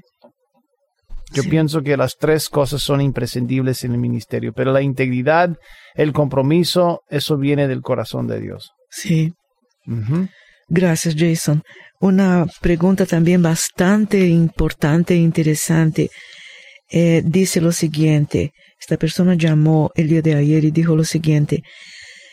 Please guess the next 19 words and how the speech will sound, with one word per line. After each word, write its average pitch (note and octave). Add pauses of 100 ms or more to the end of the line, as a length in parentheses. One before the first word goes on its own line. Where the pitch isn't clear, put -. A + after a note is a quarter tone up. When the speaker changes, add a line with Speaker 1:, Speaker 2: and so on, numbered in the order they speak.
(200)
Speaker 2:
que F#3+ (520)
él G#3
tiene, A#3 (300)
va F3+
a F#3+
cumplir G3+
sesenta G3
años E3
este D#3
año G3 (440)
Speaker 1:
Ujú. B2
Speaker 2:
y F#3
dice, F#3+
dijo G3
que F3+ (380)
se -
dedicó F3
cuatro G#3+
años F#3